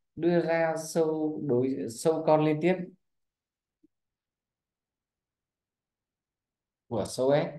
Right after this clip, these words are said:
là sâu đối xứng. Đấy. Hãy đưa ra một cái sâu con liên tiếp của S là một sâu đối xứng.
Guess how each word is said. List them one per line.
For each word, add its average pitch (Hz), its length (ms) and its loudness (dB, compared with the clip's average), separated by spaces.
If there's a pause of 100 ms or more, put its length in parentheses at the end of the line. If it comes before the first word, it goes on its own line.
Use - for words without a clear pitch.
(920)
là 110 320 -4
sâu 131 200 -2
đối 117 120 0
xứng. 113 380 -4 (2250)
Đấy. 110 260 -6 (1000)
Hãy 165 100 2
đưa 170 140 8
ra 165 160 8
một 147 160 2
cái 135 60 -6
sâu 139 200 -2
con 139 140 4
liên 139 140 -2
tiếp 151 160 -4
của 98 120 -4
S 123 260 -6
là 107 80 -4
một 98 100 -4
sâu 107 200 -6
đối 104 120 -2
xứng. 104 240 -6